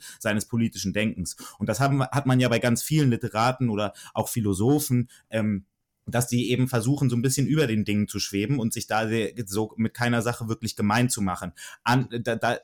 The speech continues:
das ist vielleicht auch eher dann so eine, so eine, so eine Post-achtundsechzig, ähm, mm, ja, Strömung mehr oder weniger, weil vorher, und dafür steht ja noch Neruda, der ja, wie gesagt, dreiundsiebzig dann auch gestorben ist,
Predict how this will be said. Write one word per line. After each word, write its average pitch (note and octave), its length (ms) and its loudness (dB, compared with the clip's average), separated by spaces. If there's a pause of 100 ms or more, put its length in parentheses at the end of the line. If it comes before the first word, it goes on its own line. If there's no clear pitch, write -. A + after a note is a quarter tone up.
(120)
das - 200 0
ist C3+ 100 -2
vielleicht B2+ 300 2
auch A2+ 120 -4
eher B2+ 220 2
dann A#2+ 240 2
so A2 80 -2
eine, A#2 320 4 (240)
so A2 120 -2
eine, G#2+ 300 2
so G#2 120 -4
eine G#2+ 100 2
Post-achtundsechzig, C3+ 1400 0
ähm, D3 600 0
mm, C#3 420 2 (180)
ja, A#2+ 280 0
Strömung E3 520 2
mehr C#3+ 160 0
oder C#3+ 200 0
weniger, D3+ 420 2
weil A#2+ 240 2 (180)
vorher, F3 560 2
und B2+ 160 0
dafür A#2 180 0
steht - 220 -4
ja B2 60 0
noch A2 180 0
Neruda, D#3+ 600 2
der C3 120 -2
ja, A2+ 140 2
wie G#2+ 60 -2
gesagt, G#2+ 340 -2
dreiundsiebzig A#2+ 480 0
dann G#2+ 320 -2
auch G#2+ 160 -6
gestorben D3 480 -2
ist, D3 240 -6